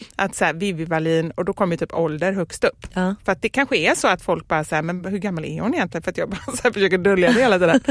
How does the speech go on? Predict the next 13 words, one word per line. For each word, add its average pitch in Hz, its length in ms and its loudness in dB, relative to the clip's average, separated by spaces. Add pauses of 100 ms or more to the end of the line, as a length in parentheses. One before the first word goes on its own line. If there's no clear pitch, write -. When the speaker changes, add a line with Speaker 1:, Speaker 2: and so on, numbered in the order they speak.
(120)
Speaker 2:
<laughs> - 220 -18
Speaker 1:
Men 277 200 4
nu 381 60 4
är 381 280 4
det 349 60 6
öppet 311 340 2
och 277 180 2
nu 262 220 6
känns 247 200 2
det 240 80 2
bättre 214 280 0
än 196 60 2
någonsin. 165 460 0